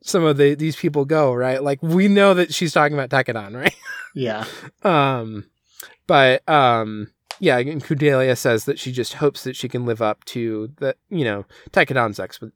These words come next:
Speaker 1: she doesn't say Tekkadan, but Tekkadan's expectations for her. Um, we get a little bit more of, you know, obviously Julieta is still working for Rustal. Um, and we get, like, her being at least a little bit flirty with Gaelio, who
Speaker 2: Yeah.
Speaker 1: now uses a wheelchair.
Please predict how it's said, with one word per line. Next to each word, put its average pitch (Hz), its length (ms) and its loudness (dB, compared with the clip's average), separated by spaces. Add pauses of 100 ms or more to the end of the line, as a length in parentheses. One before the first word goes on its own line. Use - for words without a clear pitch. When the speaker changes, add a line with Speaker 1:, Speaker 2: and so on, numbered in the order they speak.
(140)
Speaker 1:
she - 160 2
doesn't 160 180 0
say 117 180 -4
Tekkadan, 92 440 -8
but 95 180 -12 (340)
Tekkadan's 104 480 -4
expectations - 760 -18
for - 400 -16 (580)
her. 196 60 0
Um, 110 580 0 (1300)
we 208 80 4
get 202 80 8
a 190 40 6
little 170 180 6
bit 147 160 0
more 147 420 6
of, 127 300 0
you 170 100 0
know, 120 160 2
obviously 135 500 0
Julieta 123 440 2
is 120 180 2
still 117 180 -2
working 117 260 -4
for 117 160 -8
Rustal. 104 540 -2 (240)
Um, 120 400 2
and 143 80 -2
we 165 140 2
get, 233 240 2
like, 202 220 4
her 180 200 0
being 190 300 2
at 143 100 -4
least 147 240 0
a 160 60 -4
little 135 220 -2
bit 180 200 -2
flirty 196 520 0 (140)
with 208 200 0
Gaelio, 202 580 4 (200)
who - 100 -4
Speaker 2:
Yeah. 120 160 4
Speaker 1:
now - 40 4
uses 147 320 2
a 143 60 2
wheelchair. 151 580 0